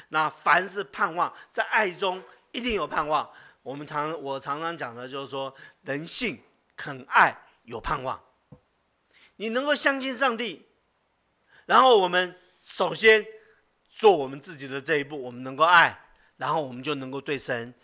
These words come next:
有盼望。然后，所以至终我们讲说，爱是，我们的爱是因为神先爱我们，我们要从神那里先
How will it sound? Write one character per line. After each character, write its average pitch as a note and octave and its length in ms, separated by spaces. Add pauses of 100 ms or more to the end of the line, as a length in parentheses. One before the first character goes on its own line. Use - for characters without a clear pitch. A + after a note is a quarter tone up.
(160)
有 A2 260
盼 B2+ 260
望。 A#2 180 (440)
然 D3 120
后， E3 380 (160)
所 F#3+ 180
以 D#3 220 (1300)
至 G#3+ 200
终 F3+ 340 (140)
我 C#3+ 100
们 E3 100
讲 D3 160
说， D#3+ 120
爱 G#3 480
是， D3+ 380 (600)
我 D#3 120
们 F#3 120
的 G#3+ 80
爱 F#3 320
是 E3+ 180
因 E3+ 100
为 E3 120
神 C#3+ 200
先 D#3 120
爱 E3+ 140
我 B2 120
们， A2 180 (240)
我 E3 120
们 A3+ 100
要 C4+ 80
从 A#3 160
神 A3 220
那 A#3+ 100
里 A3 100
先 B3 260